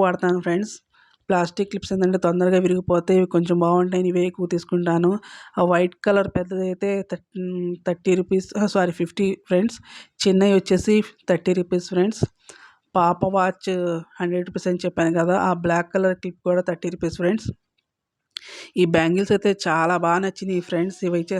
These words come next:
హండ్రెడ్ రూపీస్. రోజ్ గోల్డ్‌లో వస్తున్నాయి కదా, ఇప్పుడు ట్రెండ్ అవుతున్నాయి కదా, ఇవి ఒక పేరు తీసుకున్నాను. తర్వాత బ్లాక్ పేరు ఒకటి తీసుకున్నాను. ఇవి ఫోర్ బ్యాంగిల్స్, ఇవి వచ్చేసి ఫోర్ ఫ్రెండ్స్. ఇంకా బ్రాస్లెట్ ఒకటి తీసుకున్నా,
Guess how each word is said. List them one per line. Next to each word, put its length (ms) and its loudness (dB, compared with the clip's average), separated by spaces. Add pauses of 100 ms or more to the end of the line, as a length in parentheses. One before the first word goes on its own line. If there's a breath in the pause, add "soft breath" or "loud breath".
(100)
హండ్రెడ్ 320 0
రూపీస్. 300 2 (680 loud breath)
రోజ్ 280 6
గోల్డ్‌లో 320 4
వస్తున్నాయి 380 -2
కదా, 180 2
ఇప్పుడు 340 4 (140)
ట్రెండ్ 240 0
అవుతున్నాయి 360 0
కదా, 240 2 (420 loud breath)
ఇవి 140 0
ఒక 120 0 (120)
పేరు 240 0
తీసుకున్నాను. 500 -2 (140)
తర్వాత 320 0 (180)
బ్లాక్ 300 -2
పేరు 220 2
ఒకటి 160 -4
తీసుకున్నాను. 580 0 (140)
ఇవి 160 0
ఫోర్ 260 4
బ్యాంగిల్స్, 480 0 (640 loud breath)
ఇవి 140 0
వచ్చేసి 460 2
ఫోర్ 360 2
ఫ్రెండ్స్. 340 0 (960 soft breath)
ఇంకా 220 0
బ్రాస్లెట్ 580 0
ఒకటి 200 -6
తీసుకున్నా, 440 -4